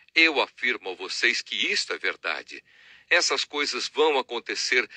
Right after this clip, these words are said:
antes de morrerem todos os que agora estão vivos. O céu e a terra desaparecerão, mas as minhas palavras ficarão para sempre.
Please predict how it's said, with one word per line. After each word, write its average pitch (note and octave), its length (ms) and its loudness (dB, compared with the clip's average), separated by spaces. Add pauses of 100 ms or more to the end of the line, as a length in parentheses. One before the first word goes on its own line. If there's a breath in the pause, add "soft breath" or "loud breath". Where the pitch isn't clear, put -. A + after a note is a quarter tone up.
(180 loud breath)
antes C3+ 520 0
de B2+ 120 -8
morrerem A#2+ 540 2 (200)
todos E3 540 -2
os A#2+ 140 -6
que - 120 -2
agora A2 460 0
estão F#2+ 280 -4
vivos. - 760 -4 (440 loud breath)
O B2 120 -6
céu B2+ 480 4
e G2+ 120 0
a F#2+ 60 0
terra G#2 460 0 (120)
desaparecerão, G#2 1120 -2 (320 loud breath)
mas D#3 220 2
as D3 200 2
minhas C3+ 440 -2
palavras G#2+ 760 0
ficarão G#2+ 680 -2
para E2 240 -4
sempre. - 640 -4